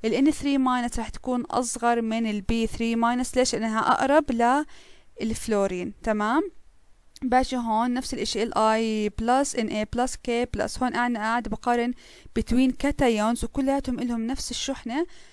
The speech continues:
فكمان راح أرجع للترند اللي استخدمته بتشابتر ايت اللي هو باتجاه الفلورين الأتوميك راديوس بقل. تمام، أو بقول من تحت لفوق الراديوس بقل، معناها راح يكون عندي ال ال اي أصغر إشي،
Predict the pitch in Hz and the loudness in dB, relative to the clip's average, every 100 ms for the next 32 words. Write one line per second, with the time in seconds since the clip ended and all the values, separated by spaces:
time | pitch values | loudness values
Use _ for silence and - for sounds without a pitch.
0 | - - 240 254 254 262 247 226 247 240 | -20 -10 -6 0 2 2 0 2 2 4
1 | 226 220 220 262 262 233 220 - - 240 | 2 2 0 0 0 0 -4 -6 -4 -4
2 | 226 190 - 262 285 - 277 - 240 240 | -4 -6 -4 -2 -2 -2 -2 0 0 0
3 | 247 226 226 240 247 226 240 - - - | -2 -2 -2 0 0 0 -2 -6 -8 -4
4 | 262 269 247 254 262 - 240 240 240 233 | -2 0 0 0 -2 -4 0 0 0 -2
5 | 240 240 226 226 226 240 - 226 214 - | -4 -4 -4 -4 -2 -4 -2 -4 -4 0
6 | 247 247 220 226 262 - - 220 220 233 | 0 2 0 0 -2 -6 -6 -4 -2 0
7 | 330 - - - - - - - 220 208 | -2 -6 -20 -20 -20 -20 -12 -4 -2 0
8 | 214 285 - 262 220 254 240 226 220 277 | 2 2 6 6 6 4 4 2 -2 -2
9 | - 262 240 - 254 262 - 226 240 262 | -2 -4 -4 0 4 4 4 0 2 2
10 | 214 214 - 214 - 247 269 247 214 220 | 2 -2 -2 -4 -2 0 0 0 -2 -2
11 | 247 240 220 254 226 226 208 - 262 - | -2 -4 -6 -6 -4 -2 -2 0 0 2
12 | 240 226 - 233 226 220 - - 240 | 2 2 0 -4 -4 -4 -4 -6 -4